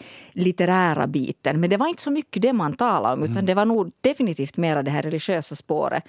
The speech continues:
Speaker 2: Mm.
Speaker 1: och den debatt som uppstod i kölvattnet av det, att det var kontroversiellt på många sätt, det som han valde där att, att tala om. Men det gjorde ju att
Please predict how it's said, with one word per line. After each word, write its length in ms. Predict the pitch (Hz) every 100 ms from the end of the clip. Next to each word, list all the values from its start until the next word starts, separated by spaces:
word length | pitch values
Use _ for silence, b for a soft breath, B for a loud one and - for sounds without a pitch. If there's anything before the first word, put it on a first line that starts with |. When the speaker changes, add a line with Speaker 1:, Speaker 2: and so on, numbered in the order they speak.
| B
Speaker 2:
Mm. 240 | 104 104 185
Speaker 1:
och 60 |
den 200 | 180 180
debatt 320 | 165 160 156 -
som 200 | - 151
uppstod 520 | 156 - - 143 131 B B B B _
i 160 | 170 147 -
kölvattnet 560 | - 143 135 - -
av 160 | - 135
det, 180 | 151 151 -
att 120 | 165
det 100 | 180
var 200 | 208 170 - _
kontroversiellt 960 | 156 147 165 151 143 - 170 185 180 -
på 100 | 147
många 340 | 156 151 -
sätt, 220 | - 151 -
det 120 | 147
som 160 | 151 147
han 100 | 143
valde 240 | 143 147
där 240 | 151 151
att, 180 | - - -
att 140 | -
tala 280 | 180 160 92
om. 140 | - B B B
Men 120 | 180
det 60 | 208
gjorde 220 | 320 370
ju 120 | 226
att 240 | 160 -